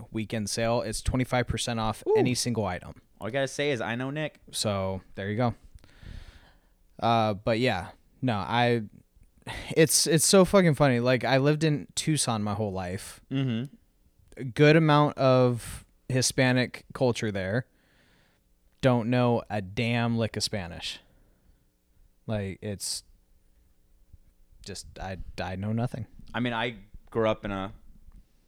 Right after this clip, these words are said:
Speaker 2: area where literally whites were the minority, and I knew the basics, but I didn't learn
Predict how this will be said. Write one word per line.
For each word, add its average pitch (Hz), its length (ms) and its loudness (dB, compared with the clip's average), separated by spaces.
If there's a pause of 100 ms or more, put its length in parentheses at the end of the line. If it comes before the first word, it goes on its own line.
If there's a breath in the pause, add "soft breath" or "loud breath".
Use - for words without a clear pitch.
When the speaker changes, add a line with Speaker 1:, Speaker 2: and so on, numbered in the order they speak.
Speaker 2:
area 98 300 -4
where 90 360 -6 (320)
literally 95 380 -4
whites 90 500 -6
were 95 100 -8
the 90 60 -8
minority, 87 680 -4 (240)
and 92 340 -12 (800 soft breath)
I 143 120 2
knew 165 100 4
the 147 100 4
basics, 135 640 0 (240)
but 117 120 4
I 123 80 6
didn't 147 180 0
learn 127 360 -2